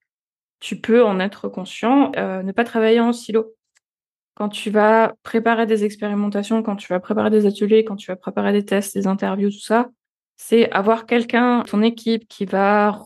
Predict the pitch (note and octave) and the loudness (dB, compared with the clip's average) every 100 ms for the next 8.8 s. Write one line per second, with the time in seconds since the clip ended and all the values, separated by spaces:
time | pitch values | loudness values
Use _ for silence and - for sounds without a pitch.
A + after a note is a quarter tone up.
0 | _ G#3+ A3 G#3 A3+ A#3 F#3+ F#3 F#3 G3 | _ 0 2 2 2 2 0 -2 -2 -4
1 | G3 A3 A3 A3 A3 _ _ _ _ _ | -4 -8 -4 -6 -6 _ _ _ _ _
2 | _ _ - G3 F#3+ G3+ G3 G#3 C4+ C#4 | _ _ -2 0 0 0 0 -2 -2 0
3 | A3 G3 G3+ G#3+ A#3 B3 G#3 G3 A3+ A3 | 0 0 2 4 4 4 2 2 2 2
4 | F#3+ G3 G3+ A3 B3 - G#3 G3 G3 G3+ | 2 -2 -2 -6 -8 -8 -6 -2 0 0
5 | G3 G3+ F#3+ F#3 F#3+ F#3+ F#3+ G3 G3 - | 0 0 2 2 2 0 -2 -4 -4 -4
6 | G3 G3+ G#3 G3 G3 - - G3 F#3+ A3+ | -2 0 0 0 -2 -10 -6 -4 0 2
7 | A3+ A3 - G#3+ G3 G#3 A#3 F#3+ E3+ F3 | 2 0 0 0 2 2 0 0 -4 -4
8 | E3+ F3 G3 F#3 - A3 G#3+ F#3+ | -8 -6 -4 -4 -4 -2 -2 -4